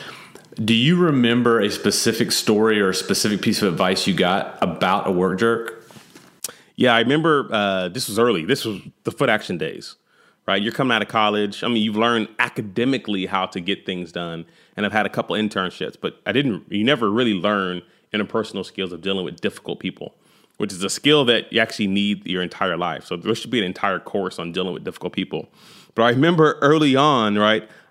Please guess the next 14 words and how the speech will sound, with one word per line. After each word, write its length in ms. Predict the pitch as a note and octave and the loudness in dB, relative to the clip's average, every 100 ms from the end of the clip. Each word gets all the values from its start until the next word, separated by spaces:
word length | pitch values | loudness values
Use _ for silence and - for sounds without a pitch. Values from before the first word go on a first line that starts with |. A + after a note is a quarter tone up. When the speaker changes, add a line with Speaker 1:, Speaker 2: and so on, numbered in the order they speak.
| _ | _
Speaker 2:
I 80 | A#2 | 0
learned 360 | A2+ C3 C#3+ C#3+ | 4 4 2 0
to 60 | |
weaponize 580 | A2 A#2+ A#2+ A#2 A2 G2+ | 2 2 2 2 2 2
my 120 | G#2 | 0
words 440 | F#2+ A2+ G#2 F#2 E2+ | 2 2 2 -2 -6
because 240 | G2 G#2+ | -6 0
I 120 | G#2+ | 2
was 140 | A2+ G#2+ | 2 2
always 260 | G#2+ G2+ | 0 0
taught 520 | - B2 G#2 G2 - _ _ _ _ _ | 0 2 2 0 -6 _ _ _ _ _
people 300 | D#3+ E3 C#3+ | -4 0 0
don't 240 | B2 B2+ | 0 -2
change, 640 | - A#2+ G2 E2+ F2 - | -2 -2 0 -4 -10 -14